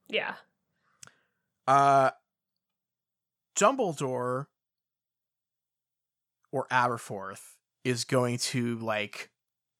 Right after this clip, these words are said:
Speaker 2: block the spell, and they're going to block it into Ariana.
Speaker 1: Oh.
Speaker 2: And so it's going to be this, like, this, like, stupid character drama mess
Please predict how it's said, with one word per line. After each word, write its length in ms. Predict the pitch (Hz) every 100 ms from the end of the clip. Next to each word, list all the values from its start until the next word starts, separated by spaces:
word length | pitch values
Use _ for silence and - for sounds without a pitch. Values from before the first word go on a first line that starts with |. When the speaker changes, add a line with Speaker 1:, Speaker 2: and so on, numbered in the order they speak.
| -
Speaker 2:
block 540 | 123 123 139 139 - -
the 100 | 123
spell, 640 | - - 107 - - 147 _ _ _ _ _ _ _ _ _ _ _ -
and 180 | 135 151
they're 100 | 151
going 200 | 151 147
to 100 | 147
block 500 | 127 127 135 143 147
it 140 | 131 -
into 400 | 147 151 - 135 127
Ariana. 720 | 117 113 101 90 50 - 135 _ _ _ -
Speaker 1:
Oh. 840 | 214 208 190 175 165 - 175 160 - _
Speaker 2:
And 180 | 147 151
so 320 | - - 165
it's 160 | 160 -
going 360 | - 180 254 277
to 60 |
be 320 | 214 214 202
this, 300 | 180 170 -
like, 280 | 160 139 - _ -
this, 300 | 131 127 131
like, 380 | 123 117 - - _ _ -
stupid 1040 | - - - 202 220 226 247 240 226 240 _ _ _ _ -
character 540 | - 170 170 160 156
drama 380 | 147 131 123 117
mess 520 | 107 104 85 - -